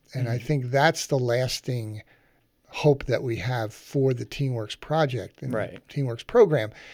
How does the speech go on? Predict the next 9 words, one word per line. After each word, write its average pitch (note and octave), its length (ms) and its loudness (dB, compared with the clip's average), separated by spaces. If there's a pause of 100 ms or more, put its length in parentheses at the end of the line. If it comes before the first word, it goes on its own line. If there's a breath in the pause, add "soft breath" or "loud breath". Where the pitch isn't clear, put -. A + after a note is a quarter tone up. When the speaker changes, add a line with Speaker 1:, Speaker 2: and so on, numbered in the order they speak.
(180 loud breath)
Speaker 1:
is B2+ 140 -2
that D3+ 320 4
it C#3+ 160 -4 (100)
helps - 460 -2
the D3 80 -6
person C3 580 -2
doing F#3+ 580 2
the E3+ 60 -10
project F3 540 0